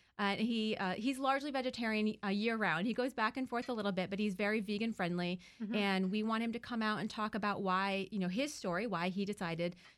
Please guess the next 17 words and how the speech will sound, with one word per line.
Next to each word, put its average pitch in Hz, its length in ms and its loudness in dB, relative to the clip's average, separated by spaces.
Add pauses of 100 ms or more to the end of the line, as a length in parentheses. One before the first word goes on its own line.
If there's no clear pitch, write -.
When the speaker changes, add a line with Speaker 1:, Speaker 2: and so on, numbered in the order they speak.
(140)
Speaker 1:
to, 180 320 0
um, 175 220 -2
to 196 120 -6
switch - 360 -6
to 180 220 -2
a 180 40 0
different 175 320 -4
diet 170 420 -2
and 170 340 -4 (120)
to 180 220 -2
become 190 280 0
aware 175 320 0
of 170 140 -2
the 175 160 -4
environmental 170 580 -4
impact, 190 540 -4
the, 165 240 -4